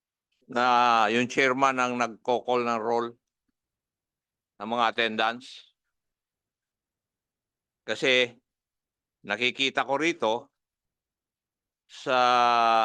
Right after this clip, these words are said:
invited guest, may mga nag-confirm and they know for a fact na nine o'clock yung, ah, hearing. Wala naman sila sa oras.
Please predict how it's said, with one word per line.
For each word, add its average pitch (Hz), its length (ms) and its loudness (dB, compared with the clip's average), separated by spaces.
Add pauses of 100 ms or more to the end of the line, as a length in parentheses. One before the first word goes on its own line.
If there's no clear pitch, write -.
(600)
invited 147 560 -6
guest, 107 400 -2 (160)
may 120 160 -4
mga 147 320 -2
nag-confirm 127 640 0 (720)
and 104 160 -8
they 156 160 0
know 165 160 0
for 139 240 2
a 135 80 -2
fact 127 320 -4
na 127 80 -6
nine 131 320 -4
o'clock 120 400 -6
yung, 113 400 -4
ah, 104 640 -2
hearing. 110 480 0 (1600)
Wala 160 400 0
naman 160 240 -2
sila 139 400 -4 (640)
sa - 80 -12
oras. 104 640 -4